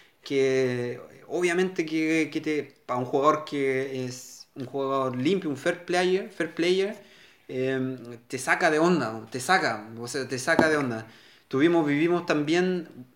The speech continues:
hace un tiempo perdimos <laughs> con, con un equipo, fue una vergüenza, perdimos once uno.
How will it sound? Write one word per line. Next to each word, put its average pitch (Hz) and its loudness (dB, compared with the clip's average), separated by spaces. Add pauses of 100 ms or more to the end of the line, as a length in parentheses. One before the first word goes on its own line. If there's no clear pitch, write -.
(440)
hace 127 -6
un 143 -4
tiempo 180 -2
perdimos 147 2
<laughs> 147 -2
con, 131 -2
con 135 -2
un 143 2
equipo, 139 0
fue 127 0 (540)
una 123 0
vergüenza, 139 0
perdimos 127 0
once 135 -2
uno. 139 4